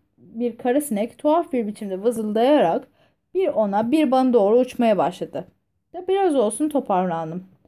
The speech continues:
Sıradan bir tanışma sözlerinden sonra kağıdımı, kalemimi çıkarıp sorular sormaya başladım. Ben ne sorarsan sorayım, çoktandır yaptığı gibi baştan "Güzel bir soru." diye onaylayarak gönlüme aldıktan sonra hemen unuttu sorumu.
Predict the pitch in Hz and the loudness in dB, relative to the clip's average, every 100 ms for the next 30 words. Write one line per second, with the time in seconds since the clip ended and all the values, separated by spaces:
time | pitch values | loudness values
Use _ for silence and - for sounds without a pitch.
0 | _ _ _ - - 285 349 392 392 - | _ _ _ -12 -4 0 0 0 0 0
1 | 262 247 294 294 240 220 202 208 254 254 | -2 0 -4 0 0 0 0 0 0 0
2 | 165 165 233 - 175 165 160 - 151 160 | -4 -4 -6 -2 0 0 -2 -12 -8 -6
3 | 285 - _ _ 208 190 185 180 208 - | -8 -12 _ _ -4 0 0 -2 -4 -4
4 | 175 208 233 214 190 185 185 165 160 156 | -2 -2 -2 -2 2 0 0 -4 -2 -2
5 | 139 165 - 160 160 _ _ _ _ _ | -2 -4 -10 -18 -18 _ _ _ _ _
6 | _ _ _ - 330 403 440 370 302 302 | _ _ _ -10 -8 -6 -2 2 4 4
7 | 262 226 190 165 240 269 277 269 - 254 | 0 -2 0 0 0 -2 -4 -4 -2 -2
8 | 247 208 185 180 175 180 - 233 175 - | -2 -2 -2 0 0 -2 -6 -4 -4 -2
9 | 233 254 _ - 202 - 247 254 233 240 | -2 -4 _ -6 -6 -4 -4 -2 -2 2
10 | 294 277 208 190 175 180 196 226 220 190 | 4 4 0 0 0 0 -2 -2 0 0
11 | 190 202 185 185 - 185 185 190 180 165 | 2 2 2 0 -2 -6 -2 0 0 0
12 | 185 185 220 214 - 151 226 254 _ _ | -2 -4 -4 -4 -8 -4 -4 -6 _ _
13 | 349 302 240 214 - - 170 143 139 | -4 -2 0 -2 -8 -6 -4 -4 -6